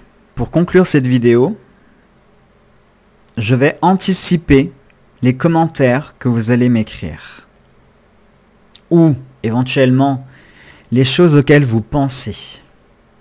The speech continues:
Comme par exemple, « Mais est-ce un adieu qu'il est en train de nous dire ?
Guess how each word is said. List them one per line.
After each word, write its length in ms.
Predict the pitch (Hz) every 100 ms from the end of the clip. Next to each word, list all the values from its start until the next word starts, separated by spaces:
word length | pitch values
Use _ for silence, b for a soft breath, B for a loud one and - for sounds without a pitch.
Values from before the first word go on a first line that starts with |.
| -
Comme 200 | - 120
par 180 | 120 117
exemple, « 640 | 117 113 123 143 143 - - _ _ _ _ _ _ _ _ _
Mais 440 | 113 117 117 117 - _ _ _ -
est-ce 260 | 120 -
un 80 | 120
adieu 440 | 120 117 143 269 -
qu'il 140 | - 120
est 40 |
en 60 | 120
train 180 | - 127
de 40 |
nous 120 | 127
dire ? 420 | 131 208 285 -